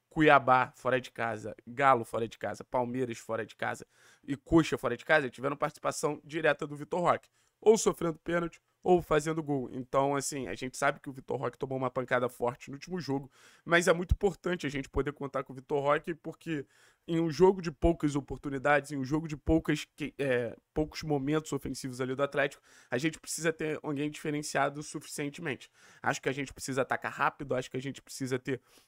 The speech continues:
uma boa válvula de escape. É, eu, pra mim fica entre Coelho e Thiago Andrade,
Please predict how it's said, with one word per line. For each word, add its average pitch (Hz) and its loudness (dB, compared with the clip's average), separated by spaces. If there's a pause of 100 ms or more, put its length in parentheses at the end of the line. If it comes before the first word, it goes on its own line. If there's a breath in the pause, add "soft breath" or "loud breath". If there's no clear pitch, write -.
(120)
uma 143 2
boa 139 0
válvula 131 4
de - -10
escape. 143 -2 (320 soft breath)
É, 123 6 (220)
eu, 143 2 (300)
pra 131 0
mim 131 -4
fica 123 -6
entre 123 -8
Coelho 131 0
e 113 -14
Thiago 123 0
Andrade, 131 2